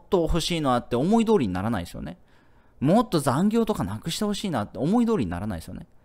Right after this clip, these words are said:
思い通りにならないことの方が多いじゃないですか。とかね、う-、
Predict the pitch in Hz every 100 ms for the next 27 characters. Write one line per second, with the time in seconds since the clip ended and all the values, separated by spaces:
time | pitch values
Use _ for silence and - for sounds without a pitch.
0 | - - - - - - - 214 294 302
1 | 294 262 170 151 202 180 120 110 95 85
2 | 139 226 120 73 55 - - - - -
3 | - - - - - - - - - -
4 | 127 95 156 175